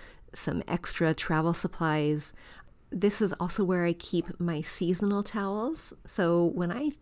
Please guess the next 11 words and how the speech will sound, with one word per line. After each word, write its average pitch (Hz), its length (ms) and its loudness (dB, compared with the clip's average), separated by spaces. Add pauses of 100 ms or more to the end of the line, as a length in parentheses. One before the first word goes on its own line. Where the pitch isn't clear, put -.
(120)
feel 254 180 6
fancy 233 480 2
around 226 220 4
Christmas, 220 500 0
I 180 80 0
can 165 340 0 (360)
go 180 180 4
into 196 200 4
the 185 140 4
linen 180 260 4
closet, 170 640 0